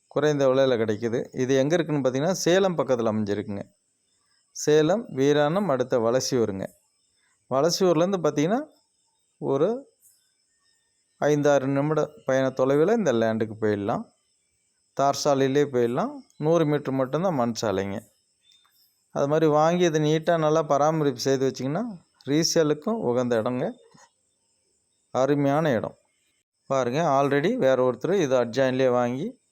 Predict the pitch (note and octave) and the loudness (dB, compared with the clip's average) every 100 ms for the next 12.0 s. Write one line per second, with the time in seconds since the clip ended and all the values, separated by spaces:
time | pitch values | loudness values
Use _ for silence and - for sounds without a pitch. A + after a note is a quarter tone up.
0 | _ _ - A#2 A#2 A2 A#2+ B2 B2+ A#2+ | _ _ -6 -4 -2 -2 -2 0 0 0
1 | A2+ A2 - A#2+ C#3+ B3 _ _ _ _ | -2 -6 -4 -2 -2 -6 _ _ _ _
2 | _ _ _ - C#3 C3+ C3+ C3 B2 B2 | _ _ _ -4 -2 0 2 2 0 0
3 | B2 B2 B2+ C3 B2+ B2 D3 G#3+ C#4 _ | 2 2 0 -2 -4 -4 -2 -4 -4 _
4 | _ _ _ _ _ _ _ _ - _ | _ _ _ _ _ _ _ _ -20 _
5 | _ _ _ _ C#3 B2 D#3 D#3 B2+ B2 | _ _ _ _ -12 -8 -8 -2 -2 -2
6 | A#2+ A2 A2 A2 B2 F#3+ - _ _ _ | -6 -4 -2 -4 -4 -8 -10 _ _ _
7 | _ _ _ B2+ C3 B2+ B2 C#3 C#3 B2 | _ _ _ -6 -4 -2 0 0 -2 -4
8 | C3 C#3 C3 A#2+ B2 F3 B3+ _ - C#3 | -2 -2 -2 -2 -4 -4 -8 _ -8 -4
9 | C#3+ D3+ C#3 B2+ B2 B2+ D#3 B3 _ _ | 0 0 2 2 2 0 -2 -6 _ _
10 | _ _ _ A#2+ B2 C3+ C3 C3+ C3 A#2+ | _ _ _ -4 -2 0 0 0 -2 -8
11 | A#2+ B2 A2+ B2+ B2+ B2 A#2 E3+ A3 | -6 -6 -4 -2 -2 -4 -6 -6 -8